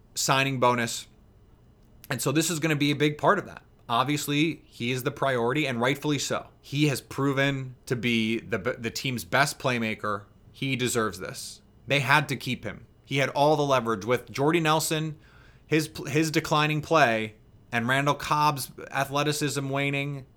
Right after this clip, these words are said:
They've, they've failed to hit on tight ends. This is the only guy they had. They had a, they have a couple good running backs that, that we, that are young and talented, but other than that, I mean, Davante's it. They have to go get somebody in the offseason, and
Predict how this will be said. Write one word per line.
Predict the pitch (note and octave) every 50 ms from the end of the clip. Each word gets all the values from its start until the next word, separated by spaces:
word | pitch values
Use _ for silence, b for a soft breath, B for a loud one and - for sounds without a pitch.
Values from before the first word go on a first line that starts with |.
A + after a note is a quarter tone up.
| _ -
They've, | - A2+ A2+ F#2+ F#2 - -
they've | G#2 G#2+ A2 A2 G#2+ F2 F2 F2 - - - -
failed | - - - C#3+ C#3+ D#3 D#3+ D#3 C#3
to | D3+ C3
hit | B2 C#3 C#3+ D3
on | D3 D3 C#3
tight | - - D3 C#3 C#3 C3+
ends. | C3 C3 C3+ C#3 C#3+ C#3 C3+ - - -
This | - E3+ G#3
is | B3 B3 A3
the | G#3+ G#3
only | G#3 G#3 G3
guy | F#3 F#3+ F#3+
they | F#3 F#3
had. | D3 F3 G#3+ C4 C#4+ C4+ F#3 B2 - - - - - -
They | - E3
had | G3+ F#3 D#3 -
a, | D3+
they | E3
have | F3+ D#3+
a | D#3
couple | - G3 A3 A3 - B3
good | F#3+ G#3+ A3 G3
running | F#3+ G3 A3 A3 F#3
backs | D3 C3 B2+ B2 - -
that, | B2+ B2+ - B2+
that | C3+ C#3 C#3+
we, | D3+ C#3+
that | C#3 C#3 C3+
are | C3 C3
young | C3 C#3 D3+ E3 F3 F3 F3
and | D3+ C#3+
talented, | D3 D#3 D#3 E3 D#3+ C#3 B2+ A#2 A2+ G#2+
but | B2 A#2+ A#2 - b b b b b b b b b b b - -
other | D3+ G3 A3+ C4 A#3
than | F#3+ D#3 C3
that, | D3 G#3 B3 A3+ - - - - - -
I | B2+
mean, | C3 C#3 C#3+
Davante's | A#2+ C3+ B2 C#3+ G3 B3 A#3+ B3 G#3+ F3 A#2 G#2
it. | D3 A3 C#4 C4+ - - - - - - - _
They | A#2+ D3+ G3
have | G#3+ G#3+ - -
to | E3
go | D#3 D#3+
get | D3+ C#3 G3 -
somebody | - - G#3 F3+ E3 D3 D3
in | D3 C3
the | C3
offseason, | C3 E3+ A3+ - - - E3 D#3 B2+ B2+ B2 A#2+ A#2 B B B B B B B B B B B -
and | C3+ C3+ C3+ C3+ C#3 C#3 C3+ C#3+